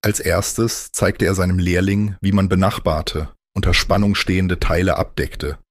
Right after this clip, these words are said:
oder abschrankte. Von diesem Tag an hielt er sich streng an die fünf Sicherheitsregeln und erinnerte auch seine Kollegen immer wieder an ihre Bedeutung. Und so trug er seine neu gewonnene Erkenntnis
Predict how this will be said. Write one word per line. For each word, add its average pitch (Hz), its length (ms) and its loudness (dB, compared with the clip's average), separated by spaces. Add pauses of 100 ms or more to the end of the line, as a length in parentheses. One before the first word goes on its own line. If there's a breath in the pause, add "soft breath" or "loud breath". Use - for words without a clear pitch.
(180)
oder 90 180 0
abschrankte. - 680 -4 (800)
Von 98 140 0
diesem 113 280 2
Tag 90 420 2
an 85 300 -6 (340)
hielt 113 180 2
er 98 100 0
sich 87 180 -2
streng 98 540 2
an 90 120 -2
die 87 80 0
fünf - 300 0
Sicherheitsregeln 80 1040 -2 (320)
und 92 120 -4
erinnerte 90 400 2
auch 85 140 -2
seine 85 220 -2
Kollegen 87 560 -2
immer 113 320 4
wieder 82 420 -2
an 87 120 -4
ihre 82 180 -4
Bedeutung. 73 640 -2 (420)
Und 98 120 2
so 101 200 4
trug 107 300 2
er 92 120 2
seine 87 220 4
neu 87 360 6
gewonnene 90 500 2
Erkenntnis 85 800 -2